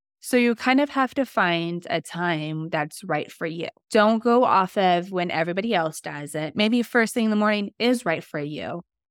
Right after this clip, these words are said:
or that is right for your schedule, but find a way in that works for you. The reason why it's so natural is because think of a time in your day that you consistently, every day,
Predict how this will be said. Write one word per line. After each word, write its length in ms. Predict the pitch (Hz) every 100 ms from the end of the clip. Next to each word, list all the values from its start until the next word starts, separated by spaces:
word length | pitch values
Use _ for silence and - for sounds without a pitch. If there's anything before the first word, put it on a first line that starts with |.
| _
or 280 | - 202 196
that 280 | 196 185 190
is 280 | - 220 214
right 160 | 190 175
for 100 | 196
your 120 | 170
schedule, 500 | - 170 151 156 151
but 140 | 202 190
find 360 | 220 208 233
a 120 | 247
way 520 | 226 202 170 170 180 -
in 400 | 185 175 170 165 _ _ _ -
that 460 | 170 156 165 -
works 440 | 170 165 160 - -
for 160 | 185
you. 400 | 151 147 147 - -
The 160 | - 233
reason 360 | 220 247 277 254
why 220 | 202 240
it's 260 | 220 175 -
so 160 | 214
natural 480 | 180 175 180 - 202
is 240 | 190 175 -
because 600 | 196 - 202 180 170 - _ _ _ _ _
think 280 | 233 226 247
of 420 | 269 262 262 247 - -
a 80 |
time 460 | 214 - 214 202 214
in 80 | 233
your 160 | 240
day 360 | 226 196 165 160
that 160 | 180 165
you 140 | 190 185
consistently, 1300 | - 185 - - 175 - - 220 226 240 240 240 240 _
every 420 | 185 190 240 220
day, 540 | 214 190 165 151 151